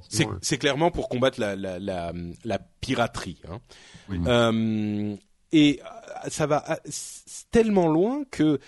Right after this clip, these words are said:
Speaker 1: euh, Google a automatisé ces processus, c'est-à-dire qu'il y a des, des, des robots qui ana-, pas des robots genre, euh, Bili Bili Bili, des robots, euh, <laughs> informatiques, hein, enfin des programmes.
Speaker 2: <laughs>
Speaker 1: Euh,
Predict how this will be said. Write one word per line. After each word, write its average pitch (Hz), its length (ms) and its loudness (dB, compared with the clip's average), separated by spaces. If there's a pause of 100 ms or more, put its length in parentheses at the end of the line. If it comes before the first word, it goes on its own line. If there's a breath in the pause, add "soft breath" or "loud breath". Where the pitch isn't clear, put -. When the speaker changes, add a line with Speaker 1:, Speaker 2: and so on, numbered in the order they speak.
(200 loud breath)
Speaker 1:
euh, 113 360 2 (300)
Google 156 520 2
a 120 180 -2
automatisé 196 760 0
ces 185 140 -8
processus, 139 480 -6
c'est-à-dire 123 480 -4
qu'il 131 340 -6
y 151 80 -2
a 151 120 -2
des, 113 320 -6 (260 loud breath)
des, 98 320 -4
des 101 160 -8
robots 127 460 2 (180 soft breath)
qui - 220 -8
ana-, 160 220 -2
pas 107 140 0
des 98 120 -2
robots 92 320 -4
genre, 85 300 -8
euh, 78 40 -10
Bili 135 320 -8
Bili 131 300 -6
Bili, 135 340 -6
des 92 140 -6
robots, 92 460 -2
euh, 82 100 -8 (160)
<laughs> - 160 -4
informatiques, 95 480 -6
hein, 98 100 -12 (340 loud breath)
enfin 85 140 -4
des 80 140 -10
programmes. 185 320 0
Speaker 2:
<laughs> 185 580 -2
Speaker 1:
Euh, 117 460 2